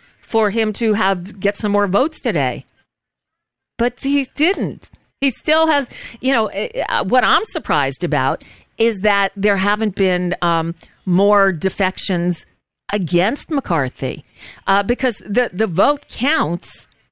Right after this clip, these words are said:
for the three, now four votes that they've taken today, um, still, you know, uh, still show more than the four that McCarthy can afford to lose. In fact, right now, they're on the tenth ballot,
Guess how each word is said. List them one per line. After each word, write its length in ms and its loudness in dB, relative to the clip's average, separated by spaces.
for 200 0
the 260 2
three, 480 -2
now 240 2
four 760 0
votes 560 0
that 200 -2
they've 180 -2
taken 440 -4
today, 520 -2
um, 420 0
still, 580 0
you 180 -2
know, 220 -2
uh, 180 0
still 300 -2
show 360 2
more 400 4
than 300 0
the 260 2
four 680 2
that 320 0
McCarthy 480 0
can 140 -2
afford 360 0
to 80 0
lose. 300 2
In 120 0
fact, 300 -2
right 320 0
now, 480 2
they're 280 2
on 160 0
the 60 0
tenth 420 -6
ballot, 500 0